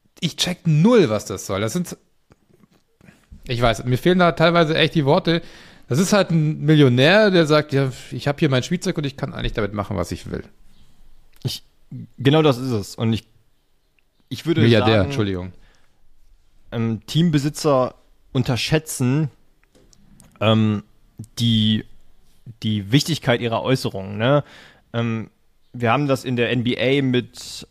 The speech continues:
Speaker 2: ähm, dem New York Knicks-Besitzer James Dolan, wo auch, also um den Vergleich zu Ende zu bringen, die New York Knicks haben einen super Standort, du spielst im Madison Square Garden und trotzdem wollten Kevin Durant und Kyrie Irving lieber für die Brooklyn Nets spielen.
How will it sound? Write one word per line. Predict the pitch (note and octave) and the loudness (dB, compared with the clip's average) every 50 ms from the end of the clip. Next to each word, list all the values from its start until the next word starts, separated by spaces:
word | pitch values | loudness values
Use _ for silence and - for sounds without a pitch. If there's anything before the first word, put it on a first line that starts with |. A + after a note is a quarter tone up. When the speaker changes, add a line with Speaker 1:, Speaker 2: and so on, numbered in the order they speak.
| _ - | _ -10
Speaker 2:
ähm, | A2 A2+ A2 A2+ A2 A2 G#2 G#2 | -6 -4 -4 -4 -6 -6 -8 -6
dem | - A2 A2+ | -6 -4 -2
New | A#2+ B2 | 0 0
York | B2 - | -2 -2
Knicks-Besitzer | - C3 C#3+ - - - C#3+ C#3 C3 - - D3 C#3 C3+ C3+ C3 | -2 -2 -4 -4 -4 -6 -6 -6 -6 -4 -4 -2 0 0 0 -2
James | A#2 B2 A#2 A2+ - - | -2 -2 -4 -4 -2 -2
Dolan, | C#3 C#3 D#3 D#3+ E3+ E3+ E3 E3+ - _ _ _ _ _ _ _ _ _ _ - | 0 0 2 2 0 -2 -2 -4 -8 _ _ _ _ _ _ _ _ _ _ -12
wo | A#2 A#2 B2+ C#3 C#3+ C3+ - _ _ _ _ - | -4 -2 0 0 0 -2 -4 _ _ _ _ -4
auch, | C#3 F3 G#3 G3+ C#3+ B2 - - _ _ _ - | -2 0 0 0 0 -2 -10 -18 _ _ _ -8
also | - B2 A2+ C3 - _ _ _ _ _ _ _ _ _ - | -6 -6 -6 -6 -12 _ _ _ _ _ _ _ _ _ -2
um | C#3+ C3+ C#3 B2+ A2+ G#2+ G#2+ | 0 0 0 0 -2 -6 -2
den | - D3 D3+ | -2 -2 0
Vergleich | - C#3 A2+ A#2+ A#2 A2+ | 0 -4 -4 -4 -6 -6
zu | - - A2 | -4 -4 -2
Ende | D3+ E3+ D3 | -2 -2 -2
zu | - - A2+ | -4 -6 -12
bringen, | - F#2 - - B2 - | -10 -12 -12 -12 -14 -10
die | - A#2 | -4 -2
New | B2 D3+ | 0 2
York | D#3+ D3 - | 2 0 0
Knicks | - E3+ E3 - - - | -2 -4 -4 -4 -6 -6
haben | C3 A#2+ A#2+ | -4 -2 -2
einen | A#2 A#2 A2+ | -2 -2 -2
super | A#2 F#3+ - A#3 F#3+ D#3 | -4 -2 0 0 -2 -2
Standort, | - - C#3 D3 D3 D3 D3 D3 D3 D3 - - _ - _ _ _ | 0 -2 -2 -2 -2 0 0 0 0 -2 -8 -20 _ -20 _ _ _
du | - B2 | -12 -12
spielst | A2 - - - F3 F3 - - | -10 -10 -6 -6 -6 -6 -6 -6
im | B2 A#2+ B2 | -4 -2 -2
Madison | C#3+ F3 G3 G3 - - E3+ D3+ | -2 0 -2 -2 -4 -2 -6 -6
Square | - - - C#3 D3+ E3+ F3 C#3+ | -6 -6 -2 0 2 2 2 0
Garden | G#2 G2 G2+ A2 C3 D3+ F#3 F#3+ - - - - - - - - - | 0 -2 -2 -2 -2 -2 -4 -6 -8 -12 -16 -16 -14 -14 -16 -14 -8
und | - C#3+ - | -8 -6 -2
trotzdem | G3+ A#3+ A3+ - - G3 D3+ A#2+ | -2 -2 -2 -2 -4 -6 -4 -4
wollten | C3+ C#3 - D3 C3+ | -4 -6 -6 -6 -4
Kevin | - D#3+ C#3+ D3 | -2 -2 -2 -2
Durant | C3+ C3+ C3 C3+ C#3 - | -2 -2 -2 -2 -4 -4
und | C#3 C3 | -6 -4
Kyrie | - C3+ C3+ C#3 C3+ | -2 -2 0 0 0
Irving | B2+ C#3 C3 C#3 C#3 | 0 0 -2 -2 -2
lieber | C#3+ D3+ D#3 C#3 | 0 0 0 -2
für | - - | -2 -6
die | C#3 C#3 | -10 -8
Brooklyn | A#2+ G#2 C#3 C3+ - D#3 D#3 | -4 -4 -4 -4 -2 -2 -2
Nets | F3 F#3 - - | -2 -2 -2 -4
spielen. | - - G#2 G2 - | -8 -8 -8 -8 -10